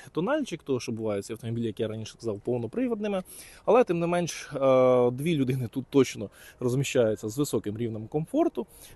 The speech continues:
Вже третьому, е, пасажирові на другому ряді сидінь треба трішки, е, сидіти скромніше. А, хороша шумоізоляція, звичайно.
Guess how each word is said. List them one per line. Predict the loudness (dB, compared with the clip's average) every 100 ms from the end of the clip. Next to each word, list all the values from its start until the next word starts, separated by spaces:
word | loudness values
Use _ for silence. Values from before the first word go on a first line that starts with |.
| -16
Вже | -2 0 2
третьому, | 2 0 0 -2 -2 -6 -8
е, | -2 -2
пасажирові | 0 -2 -2 0 0 2 0
на | -2 -2 -4 -6
другому | -4 -2 0
ряді | -2 -2
сидінь | -6 -4 -4
треба | -2 -4 -4
трішки, | -4 -8 -4
е, | -8 -8 -20 -20 -20 -20 _ _ 0 2 4 6 6 6 4 2 4
сидіти | 2 4 -2 -4
скромніше. | -6 -2 2 2 0 -4 -10 -18 -20 -20 -20 -20 _ -20 -12 -8 0
А, | 4 4 4
хороша | 4 4 4 2
шумоізоляція, | -4 -2 -2 -2 0 -2 -2 -2
звичайно. | -2 -2 0 0 0